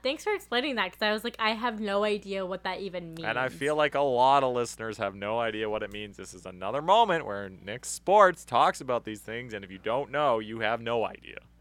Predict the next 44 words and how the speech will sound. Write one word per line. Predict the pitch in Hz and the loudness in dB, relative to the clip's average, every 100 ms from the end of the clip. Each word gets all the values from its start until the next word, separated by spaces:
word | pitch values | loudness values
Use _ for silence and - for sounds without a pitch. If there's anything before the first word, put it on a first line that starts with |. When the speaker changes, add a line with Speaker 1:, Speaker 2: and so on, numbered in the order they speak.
| - | -14
Speaker 2:
<laughs> | - - - - - - - - | -12 -12 -14 -18 -20 -20 -20 -8
It's | 139 | 4
not | 156 180 | 6 6
even | - 233 | 6 4
like, | 165 | 2
Speaker 1:
<laughs> | - | 6
Speaker 2:
"Oh, | 214 233 | 8 8
Speaker 1:
But | 254 | 6
na- | 233 214 - - | 2 -4 -8 0
Speaker 2:
I've | 160 - | 2 4
heard | 214 262 185 | 4 4 6
that | 139 95 | 6 4
before." | 101 - 98 92 | -4 -6 -6 -6
It's | - | -2
like, | 127 110 - - - - - _ - - - | 2 2 0 -10 -16 -20 -20 _ -20 -20 -12
"No, | 87 82 - - _ _ - | -12 -12 -20 -20 _ _ -14
I | 98 | -10
don't | 92 | -8
know | 87 | -10
what | - | -12
you're | - 90 | -10 -10
talking | 87 | -10
about." | 87 85 - _ _ _ _ _ _ _ | -8 -8 -10 _ _ _ _ _ _ _
You | 131 | -2
wouldn't | 180 185 | 0 0
even | 170 | -2
lie | 131 123 127 123 | 0 4 6 4
and | 104 101 | 2 -4
say, | 110 95 87 | -2 0 -2
"Yeah, | 185 | 0
oh, | 226 254 262 | 2 2 2
oh, | 247 262 - | -2 -2 -8
you | 339 | -8
know, | 339 320 | -4 -2
I | 392 | -4
think | - 453 | -6 -4
I've | 440 - | -4 -2
heard | 123 | -2
that | 110 101 | 2 0
before." | 98 110 113 - - 110 | -2 -4 -4 -4 -10 -2
No, | 95 85 | -2 -2
it's | 87 104 | -10 -8
literally | 92 90 | -6 -6
like, | 85 | -8